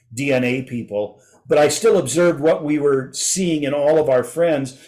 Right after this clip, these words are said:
where this group of sailors, almost everybody had these super high levels of happiness almost all the time. And then I noticed things like what we talked about earlier with the gratitude.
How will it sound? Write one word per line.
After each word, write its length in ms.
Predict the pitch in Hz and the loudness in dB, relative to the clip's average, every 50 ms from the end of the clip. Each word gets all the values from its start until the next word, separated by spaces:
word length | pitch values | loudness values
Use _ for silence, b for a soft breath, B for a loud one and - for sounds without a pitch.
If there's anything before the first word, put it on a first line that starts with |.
| B B _ | B B _
where 140 | 156 156 151 | -4 -2 -2
this 260 | 156 - - - - | -2 -2 -4 -6 -6
group 260 | - 170 196 196 196 | -4 -4 -4 -4 -4
of 140 | 170 131 - | -8 -8 -4
sailors, 420 | - 165 175 185 185 175 156 135 | -2 0 0 2 2 0 0 2
almost 440 | 156 156 156 165 151 - - - _ _ 202 | 0 0 0 -2 -4 -6 -8 -14 _ _ -4
everybody 540 | 214 202 190 196 180 139 151 147 143 139 | -4 -2 -2 -4 -2 -2 -2 -2 -2 -2
had 180 | 135 147 139 135 | -2 -2 -2 -4
these 180 | 135 139 127 - | -6 -6 -6 -6
super 460 | - - - 247 226 180 208 185 151 | -6 -6 -6 -6 -6 -4 -4 -4 -2
high 200 | 151 160 156 165 | 0 0 0 2
levels 400 | 160 160 156 156 160 151 135 165 | 2 2 2 2 0 -6 -8 -10
of 120 | 165 131 | -10 -8
happiness 720 | 127 147 131 131 127 147 139 139 151 151 - - - b b b b b b _ - | -6 -6 -4 -4 -6 -6 -8 -8 -8 -8 -8 -12 -16 b b b b b b _ -2
almost 380 | 175 190 190 190 175 - - | 0 2 2 2 0 0 2
all 160 | 170 165 165 | 4 4 4
the 120 | 165 180 170 | 2 0 -2
time. 500 | - 170 196 214 208 175 120 107 104 - b b b b b b b b _ _ _ _ _ _ _ _ _ _ _ _ _ _ - | -4 -4 -2 -2 -2 -4 -6 -10 -14 -18 b b b b b b b b _ _ _ _ _ _ _ _ _ _ _ _ _ _ -6
And 220 | 123 139 139 131 | -6 -6 -2 0
then 180 | 160 190 196 196 | 0 2 2 2
I 200 | 185 180 175 160 | 0 0 0 0
noticed 760 | 151 156 160 165 170 160 160 160 151 - - - - - - _ _ _ _ _ _ _ _ _ | 0 2 2 4 4 2 2 0 -2 -4 -6 -8 -10 -14 -20 _ _ _ _ _ _ _ _ _
things 460 | - 165 180 190 185 170 147 127 120 131 | -2 -2 0 0 0 -2 -4 -4 -4 -2
like 500 | 143 147 147 143 147 147 147 - - - | 0 0 2 2 0 -2 -4 -10 -16 -16
what 280 | - 131 120 143 156 156 | -14 -6 -4 -4 -4 -4
we 120 | 147 127 | -4 -6
talked 320 | - 147 147 147 143 - 147 | -2 0 0 0 0 0 -2
about 240 | 131 127 131 131 131 | 0 2 2 4 2
earlier 380 | 147 156 156 156 147 135 131 | 2 0 0 0 0 0 0
with 200 | 127 127 117 - | 0 -2 -4 -6
the 100 | - 113 | -8 -10
gratitude. 920 | 101 101 117 135 156 185 202 214 202 - - - 123 110 107 117 131 131 | -8 -4 -2 0 0 0 0 -2 -2 -4 -6 -6 -4 -4 -4 -6 -8 -10